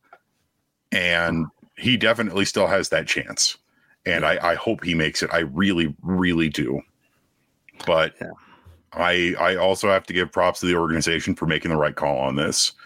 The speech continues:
Speaker 1: which I feel like we haven't been able to say that a lot over the last few years for the Rockies organization, but they're making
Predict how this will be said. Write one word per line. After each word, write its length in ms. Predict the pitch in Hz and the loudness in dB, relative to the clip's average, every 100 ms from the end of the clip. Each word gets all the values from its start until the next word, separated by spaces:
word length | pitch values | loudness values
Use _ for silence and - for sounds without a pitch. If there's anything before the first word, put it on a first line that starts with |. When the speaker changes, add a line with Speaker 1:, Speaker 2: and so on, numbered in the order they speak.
| - - - - | -20 -20 -20 -8
Speaker 1:
which 420 | - 82 78 - - | -2 0 0 -2 0
I 140 | 82 | 0
feel 160 | - 90 | 0 2
like 240 | 87 82 _ _ | 2 0 _ _
we 140 | 90 90 | -2 0
haven't 520 | 92 92 101 - - | 2 0 -2 -8 -6
been 160 | 95 85 | -2 -2
able 240 | 87 85 | -2 -2
to 80 | 82 | -2
say 240 | - 87 | 0 0
that 280 | 87 95 - | 2 0 0
a 60 | - | -4
lot 300 | 90 98 101 - | 0 2 0 -6
over 120 | 92 | -6
the 60 | 90 | 0
last 280 | 95 98 - | 2 0 0
few 160 | 104 | 2
years 380 | 95 104 104 107 | 4 2 2 -2
for 120 | - | -2
the 80 | 95 | 0
Rockies 360 | 90 95 113 98 | 2 0 0 0
organization, 760 | 98 98 98 95 - 101 98 - - - _ - | 0 0 0 0 0 0 0 -4 -20 -20 _ -18
but 380 | 95 92 90 - _ _ _ | 0 2 2 -2 _ _ _
they're 240 | 98 85 107 | -6 0 2
making 580 | 117 123 117 104 92 | 4 2 2 0 0